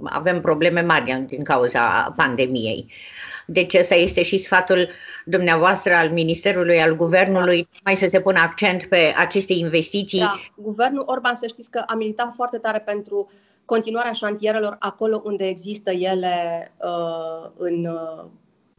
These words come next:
Speaker 2: mișcare, în derulare. Pentru că este mare păcat să întrerupem acum investițiile, pentru că de ceea ce facem acum vom beneficia noi, copiii noștri, de infrastructură și e foarte important să o,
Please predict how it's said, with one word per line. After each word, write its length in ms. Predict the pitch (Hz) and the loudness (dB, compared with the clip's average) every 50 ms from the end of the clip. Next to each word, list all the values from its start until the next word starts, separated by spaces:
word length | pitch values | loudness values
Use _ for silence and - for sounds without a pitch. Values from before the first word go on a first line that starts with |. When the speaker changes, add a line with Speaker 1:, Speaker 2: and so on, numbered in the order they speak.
| _ - | _ -4
Speaker 2:
mișcare, 540 | 190 196 202 190 - - 220 202 185 170 170 | 0 0 0 0 0 -2 -2 0 0 2 2
în 100 | 170 175 | 0 0
derulare. 520 | 170 180 180 180 175 180 175 165 160 - - _ _ _ - - _ _ | 0 0 0 2 2 2 0 -2 -4 -8 -14 _ _ _ -20 -20 _ _
Pentru 260 | _ 208 208 202 202 - | _ 0 0 0 -2 -4
că 120 | - 208 | -2 -2
este 200 | 208 208 208 214 | -2 0 0 -2
mare 320 | 208 208 233 262 262 254 247 | 0 2 2 2 2 0 -2
păcat 300 | - 208 214 220 220 226 | -2 -4 -2 -2 -2 -2
să 60 | 220 | -2
întrerupem 420 | 214 208 208 196 214 226 220 214 202 | -4 -6 -2 -2 -2 -2 0 -2 -4
acum 220 | 190 196 - 208 | -4 -4 -4 -2
investițiile, 680 | 208 202 180 185 185 185 - 240 247 247 269 254 247 247 247 | -2 -2 -2 -4 -8 -6 -8 -10 -8 -4 -2 -2 -2 0 -2
pentru 240 | 254 262 247 247 | -4 -4 -4 -6
că 400 | 226 - - 247 262 285 302 302 294 - _ _ - 226 220 - _ _ _ _ _ _ | -8 -2 0 2 2 2 2 -2 -4 -12 _ _ -10 -10 -10 -12 _ _ _ _ _ _
de 140 | - 214 220 | 2 2 2
ceea 200 | 226 - 311 311 | 2 2 0 0
ce 120 | 302 285 | 0 -2
facem 340 | 269 - 269 269 - 262 247 | -4 -4 -4 -4 -4 -2 -2
acum 260 | 233 226 240 269 262 | -4 -2 -2 -6 -4
vom 180 | 220 247 247 233 | 0 0 0 0
beneficia 640 | 220 240 233 233 226 226 214 - - 247 233 226 214 | 0 -2 -2 -2 -6 -8 -10 -4 0 0 2 2 0
noi, 180 | 233 254 277 | -2 -4 -2
copiii 340 | 269 233 226 226 233 226 220 | -2 -4 -4 -4 -4 -6 -4
noștri, 280 | 208 220 233 233 240 202 | -4 -4 -6 -6 -8 -6
de 60 | 208 | -6
infrastructură 760 | 208 202 202 196 190 - 196 190 - - 185 175 165 156 - | -6 -4 -4 -6 -6 -6 -10 -10 -8 -6 -4 -4 -4 -6 -8
și 220 | _ - - - 214 | _ -12 -8 -4 -4
e 60 | 214 | -6
foarte 340 | 214 - 240 220 208 202 185 | -2 0 0 0 0 -2 -6
important 360 | 185 180 - 185 - - 190 | -8 -8 -8 -8 -8 -8 -8
să 100 | - 196 | -8 -10
o, 60 | 185 | -12